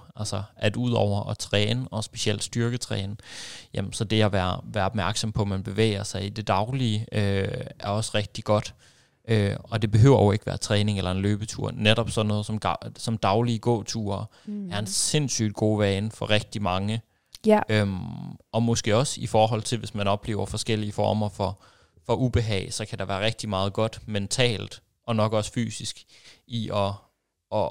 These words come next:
Speaker 1: at have daglige gåture, komme ud og rense hovedet, og
Speaker 2: Ja.
Speaker 1: komme ud og være, være sådan en lille smule aktiv, som man jo er, når man,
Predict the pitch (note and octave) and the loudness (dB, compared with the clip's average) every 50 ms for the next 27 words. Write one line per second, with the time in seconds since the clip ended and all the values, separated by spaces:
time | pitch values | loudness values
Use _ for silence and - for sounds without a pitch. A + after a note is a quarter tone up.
0 | - - - G2+ G#2 - - A2 - A2 F2 G2 A#2 A#2 A#2 A2 - - A#2 A2 | -4 -2 0 0 0 0 0 -2 2 2 2 4 4 2 2 2 2 2 2 2
1 | - - - - G#2 G2 G2 G2 G#2+ - A#2 A2 A2+ A#2 A2 G#2+ G#2 - F#2 F#2+ | 0 -4 -8 -8 -6 -4 -4 -4 -2 0 0 2 2 4 4 4 4 4 4 2
2 | G2+ G2+ - - A2+ G#2+ A2 A2+ A2+ - G#2 A2 G2+ G3 A2+ A2 A2+ A#2 A#2 A2 | 2 0 -2 -4 -4 -4 -4 -4 -4 -4 -4 -4 -4 -2 -2 0 0 -2 -2 -4
3 | G#2 G2+ G2 F#2+ G2 F#2+ - - - - - - - - - - C#4+ C#4 C4+ C4 | -2 0 0 0 0 0 -4 -6 -12 -18 -20 -20 -20 -20 -14 -12 -10 -8 -8 -8
4 | A3+ G#3+ - A2+ A2+ G#2 G#2 - - A2 G#2 G#2 G#2 A#2+ C#3 D#3 D3+ C#3+ - B2+ | -8 -10 -6 0 2 2 2 2 0 -2 -2 0 0 2 2 2 2 2 2 2
5 | A#2 A2 G#2+ G#2+ G#2+ A2 - - - A2 F#2 - - A2+ G2+ F#2+ F#2+ G2 F#2+ F#2+ | 4 6 6 6 6 4 2 -2 -6 -4 -4 -4 -4 -4 -2 -2 -2 0 0 2
6 | F#2 F#2+ G#2+ A2+ - - - - - - G#2+ | 2 2 2 0 -2 -2 -4 -4 -8 -12 -14